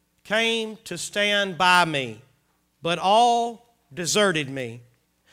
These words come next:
May it not be charged against them. But," look what he says, "but the Lord stood by me, and he strengthened me, so that through me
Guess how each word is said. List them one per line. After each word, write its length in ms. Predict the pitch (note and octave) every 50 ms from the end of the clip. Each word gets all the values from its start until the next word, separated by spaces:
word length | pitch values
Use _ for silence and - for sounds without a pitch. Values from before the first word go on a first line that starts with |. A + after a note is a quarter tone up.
| _ _ -
May 240 | C#3 D3+ D#3+ D#3+
it 140 | D#3 D3+ D3+
not 240 | D#3+ E3 E3+ E3+ D#3
be 100 | E3+ E3+
charged 540 | D3+ - - E3 D#3+ D#3+ D#3+ D3 D3 - D#3+
against 400 | D3 C#3 D3+ C#3+ A#2 - - -
them. 260 | C#3 A#2+ A2+ G#2+ A2 _ _ _ _ _ _ _ _ _ _ _ - - - - -
But," 520 | B2+ F3 G#3 A3 F#3 D#3 C3+ - D3 D3
look 160 | D3 E3 D#3+
what 120 | F3 F3 E3+
he 40 |
says, 520 | D#3 - E3+ D#3 C#3 B2 A#2+ A2+ A2+ - - _ _ _ _ _ _ _ _ _ _ _ _ -
"but 180 | D3+ D3+ D3
the 80 | D3+ D3
Lord 380 | D#3 F3 F3+ F3 E3 D3 C#3+
stood 340 | D3 - - - D#3+ D3+ C3+
by 240 | - D#3+ D#3+ D#3 D3
me, 300 | C3+ C3 B2+ B2 A#2 A2+ _ _ _ _ _ _ _ _ _ _ _
and 100 | A#2+ B2
he 140 | C3 D3+ D3+
strengthened 560 | C#3+ - - E3+ F3 F3 - - C#3+ C3 B2+
me, 200 | B2+ B2 A#2+ A#2
so 300 | A2+ - - - D3+ D3
that 300 | C#3+ D3 C#3 C3 C#3+ D3
through 260 | E3+ E3 F#3 G3 G#3
me 460 | G3+ G3 G3 F#3 D#3+ C#3 A#2 G#2+ -